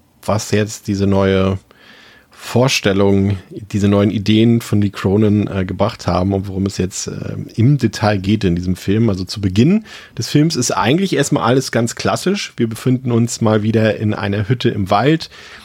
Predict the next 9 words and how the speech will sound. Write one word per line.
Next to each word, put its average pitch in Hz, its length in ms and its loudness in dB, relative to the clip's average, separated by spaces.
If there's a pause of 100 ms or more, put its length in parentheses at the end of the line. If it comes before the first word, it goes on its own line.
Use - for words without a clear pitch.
(160)
Ein 107 260 2
nur 110 320 2
allzu 117 320 -2
vertrautes 113 600 -2
Szenario. 127 600 2
Und 117 220 0
hier 131 160 2
machen 127 360 0 (260)
Theresa. 85 640 -4